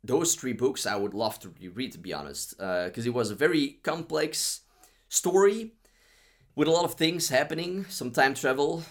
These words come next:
makes it always more complex. Uh, but, uh, it was a very amazing book. And the last one that I wanna recommend, um, is, you know, maybe you don't per se like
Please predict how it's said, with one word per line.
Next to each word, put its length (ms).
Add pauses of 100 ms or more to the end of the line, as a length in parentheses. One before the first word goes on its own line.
makes 280
it 60
always 260
more 160
complex. 680
Uh, 240
but, 360
uh, 320
it 180
was 360
a 240
very 280
amazing 360
book. 260
And 140
the 60
last 520 (120)
one 320
that 120
I 60
wanna 220
recommend, 1000
um, 640 (120)
is, 640
you 100
know, 180
maybe 240
you 880 (360)
don't 260
per 80
se 200
like 360